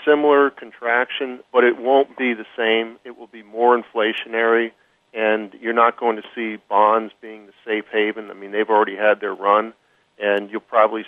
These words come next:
see gold be more of a safe haven as opposed to, um, December of,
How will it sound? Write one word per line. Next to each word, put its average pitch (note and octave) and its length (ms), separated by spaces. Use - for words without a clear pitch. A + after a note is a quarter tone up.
see G#2 260
gold A2 380
be G#2+ 100
more G#2 300
of A2 80
a A2 40
safe G#2+ 260
haven G#2+ 380
as G2+ 140
opposed G#2+ 480
to, G#2 340
um, F#2+ 380
December A#2 600
of, E2+ 100